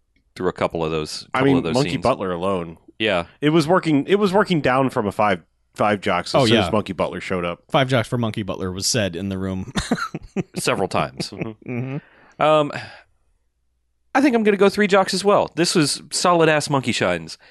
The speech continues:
Speaker 1: and, um, I kind of knew that it was supposed to be slightly terrifying. Um,
Speaker 3: <laughs> The tagline is
Speaker 1: is an
Speaker 3: An
Speaker 1: experiment
Speaker 3: experiment
Speaker 1: in terror.
Speaker 3: Right.
Speaker 1: Um,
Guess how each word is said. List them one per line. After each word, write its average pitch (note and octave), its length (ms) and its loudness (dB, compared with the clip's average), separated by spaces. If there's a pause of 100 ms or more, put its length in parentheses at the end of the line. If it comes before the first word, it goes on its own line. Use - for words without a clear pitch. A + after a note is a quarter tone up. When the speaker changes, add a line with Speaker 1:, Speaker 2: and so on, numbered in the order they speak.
(180)
Speaker 1:
and, A2 360 2
um, G#2+ 360 2
I B2 80 -2
kind G#3+ 260 0
of F3+ 80 2
knew F3 520 6 (880)
that C#3 260 2
it C#3+ 120 4
was C3 440 2
supposed C#3+ 440 0
to C#3+ 80 -2
be A#2+ 460 2 (840)
slightly B2+ 520 -2
terrifying. A#2+ 840 0 (320)
Um, F#2 640 0
Speaker 3:
<laughs> - 40 -20 (1300)
The D3 100 0
tagline C3+ 480 2
is G#2+ 240 2
Speaker 1:
is - 160 -10 (160)
an B2+ 100 2
Speaker 3:
An A2 60 6
Speaker 1:
experiment G#2+ 680 2
Speaker 3:
experiment - 0 -
Speaker 1:
in A2 180 0
terror. G#2 600 0
Speaker 3:
Right. G2 240 0 (340)
Speaker 1:
Um, G#2+ 400 2